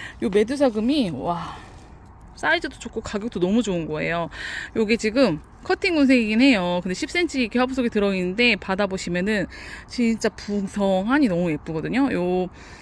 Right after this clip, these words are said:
얼굴이 반질반질 예쁜 요 메두사금 가격은 팔천 원이고요. 얼굴이 큼닥해요. 제가 지난번에는 이제 베나다 분들 이제 납작해가지고 두수 많은 아이들로 보여드렸는데 얘는 목대가 이렇게 있고 요렇게 위에 풍성한 아이로 보여드려요. 가격이 너무 예쁘죠.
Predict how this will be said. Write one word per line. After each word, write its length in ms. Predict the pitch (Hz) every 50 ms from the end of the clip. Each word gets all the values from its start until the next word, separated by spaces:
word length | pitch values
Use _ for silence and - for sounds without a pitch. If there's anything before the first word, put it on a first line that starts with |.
| - - -
얼굴이 240 | - 185 185 185 185
반질반질 600 | - 185 175 - - - 202 196 185 196 202 202 185
예쁜 220 | 180 - 196 180
요 100 | 175 175
메두사금 640 | 160 185 185 226 240 - 240 208 196 190 190 190
가격은 320 | 185 - 190 180 185 175 180
팔천 300 | - 285 339 - 330 311
원이고요. 520 | 262 226 202 180 175 233 311 349 - 170 - - - - - - -
얼굴이 300 | 185 202 196 190 - 220 -
큼닥해요. 540 | - - - - 427 403 381 - 233 190 175
제가 260 | - - 214 202 220
지난번에는 840 | 202 - 226 226 240 247 233 214 208 202 196 202 233 233 190 165 147
이제 160 | 135 - 160
베나다 320 | - 196 208 214 208 226 208
분들 540 | - 190 190 175 160 175 175 175 175 170 165
이제 240 | 151 175 165 165 - - - - -
납작해가지고 920 | - 170 - - 311 311 - 247 247 214 202 202 190 180 180 180 185 160
두수 320 | - - - - - 214 180
많은 260 | 170 156 165 175 170
아이들로 360 | 151 147 165 175 180 175 170
보여드렸는데 520 | - 180 180 170 165 160 156 156 170 165 170
얘는 160 | 170 180 175
목대가 360 | 160 160 - - 196 185 180
이렇게 360 | 165 160 165 170 170 - - 156
있고 340 | - - - 294 339 427 605 - - - - - - - - - -
요렇게 300 | 190 185 - - - 165
위에 140 | 156 165 156 -
풍성한 640 | - - 381 392 381 392 302 254 220 214 220 240 214
아이로 280 | 170 165 170 165 165
보여드려요. 420 | - - 185 175 170 156 - - -
가격이 360 | - - 214 202 247 240 196
너무 260 | - 165 175 208 247
예쁘죠. 560 | 226 202 - - 160 - 160 156 165 170 160